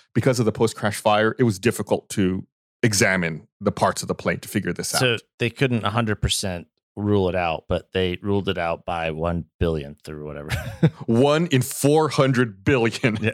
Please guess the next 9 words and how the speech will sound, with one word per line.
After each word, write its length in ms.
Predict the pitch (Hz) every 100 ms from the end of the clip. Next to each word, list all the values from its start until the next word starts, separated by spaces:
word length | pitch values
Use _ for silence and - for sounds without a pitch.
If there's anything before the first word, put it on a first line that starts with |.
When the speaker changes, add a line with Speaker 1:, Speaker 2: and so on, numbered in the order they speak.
| -
Speaker 2:
okay, 260 | 110 - -
well, 100 | 120
yeah. 180 | 98 82 _ _ _ _ _ _
One 160 | - 120
in 80 | 131
four 160 | - 131
hundred. 760 | 120 - - - 151 - 131 -
<laughs> 60 |
Speaker 1:
That's 220 | - 139